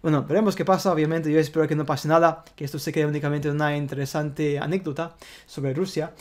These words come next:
Pero lo que más me molesta es que por qué cojones esta gente dice estas cosas que son... Es brutal, es brutal, en serio, es que es para flipar, ¿eh?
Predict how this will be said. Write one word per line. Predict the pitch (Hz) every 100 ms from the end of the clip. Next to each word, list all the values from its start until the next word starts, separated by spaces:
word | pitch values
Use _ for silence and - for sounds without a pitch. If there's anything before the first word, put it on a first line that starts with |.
| - -
Pero | - 190 190 - - _
lo | 143 147
que | 147
más | 147 190 - -
me | 151
molesta | 139 147 170 -
es | - 147
que | - 139
por | 143 135
qué | 170
cojones | - - 147 143
esta | 156 -
gente | 123 139 139 139
dice | 135 160 -
estas | 156 143 135
cosas | - 143 147 147 - - - _
que | 135
son... | - 170 165 - - _ _ _
Es | - - - _
brutal, | 151 151 151 151 123 127
es | - 135 147
brutal, | 143 139 123
en | 131
serio, | 131 147
es | 135
que | 147
es | 135
para | 139 131
flipar, | 135 - 202
¿eh? | 156